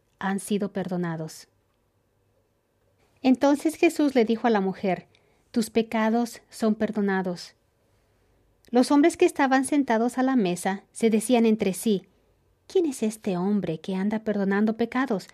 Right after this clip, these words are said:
Solo Dios puede hacerlo". Jesús le dijo a la mujer,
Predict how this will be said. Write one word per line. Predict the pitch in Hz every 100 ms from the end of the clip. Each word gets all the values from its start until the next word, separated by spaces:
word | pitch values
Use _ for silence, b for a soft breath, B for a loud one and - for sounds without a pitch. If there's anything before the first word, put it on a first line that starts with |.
| b
Solo | - 285 294
Dios | 269 285 277
puede | - 247
hacerlo". | 226 220 196 170 156 _ _ _ _ _ _ _ _
Jesús | - 226 269 254
le | 240
dijo | 226 226 226
a |
la | 196
mujer, | 185 - 208 180